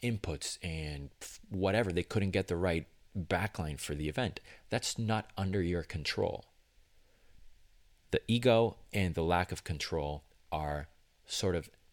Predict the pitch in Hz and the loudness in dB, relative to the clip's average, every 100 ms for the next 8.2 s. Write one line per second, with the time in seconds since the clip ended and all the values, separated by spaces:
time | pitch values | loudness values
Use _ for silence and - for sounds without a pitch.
0 | - 82 80 73 73 57 - 64 - - | -4 0 0 0 -6 -8 -8 -6 -6 -8
1 | - _ _ _ - - 64 - _ - | -14 _ _ _ -12 -8 -10 -10 _ -20
2 | - - - 90 92 82 87 87 85 - | -20 -20 -8 -4 -2 0 4 4 4 2
3 | 85 76 - - - _ _ _ - - | 0 0 -6 -18 -20 _ _ _ -12 0
4 | 101 90 85 85 - 85 78 76 82 78 | 4 4 2 -2 0 2 2 0 0 0
5 | 78 62 80 - 73 - 71 82 92 - | -2 -4 -6 -4 -4 -2 0 0 -4 -8
6 | - 64 67 - - - - 80 76 - | -8 -8 -8 -12 -16 -20 -4 0 0 -2
7 | - 87 87 82 80 76 71 131 143 71 | 0 0 2 0 0 -4 -2 -2 0 -4
8 | 65 60 | -6 -8